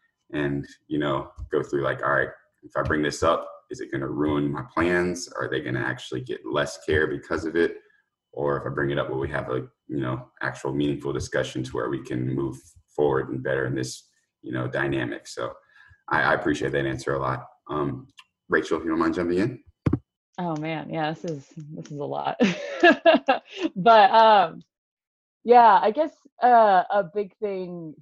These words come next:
Speaker 2: for me in what I've been through with grad school and being in the clinic, um, is as someone who is non-binary, um, the, the con-,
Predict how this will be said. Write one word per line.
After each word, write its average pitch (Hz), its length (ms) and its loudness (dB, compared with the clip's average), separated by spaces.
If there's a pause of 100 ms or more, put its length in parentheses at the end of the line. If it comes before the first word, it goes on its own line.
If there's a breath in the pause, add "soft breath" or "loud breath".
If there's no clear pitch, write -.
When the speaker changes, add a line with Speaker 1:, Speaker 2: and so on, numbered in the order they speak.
(140)
Speaker 2:
for 180 180 -6
me 160 580 -8
in 151 400 -12
what 156 440 -8
I've 147 160 -8
been 147 180 -8
through 143 320 -8
with 143 180 -12
grad 143 300 -6
school 143 440 -6
and 135 280 -8
being 143 140 -6
in 135 80 -6
the 135 80 -10
clinic, 139 520 -8
um, 139 520 -2
is 143 240 -4 (260)
as 170 240 4
someone 165 240 -4
who 156 100 -2
is 147 220 0 (220)
non-binary, 151 1040 -2
um, 139 680 0 (100)
the, 156 220 -4 (160)
the 160 140 -10
con-, 147 640 -2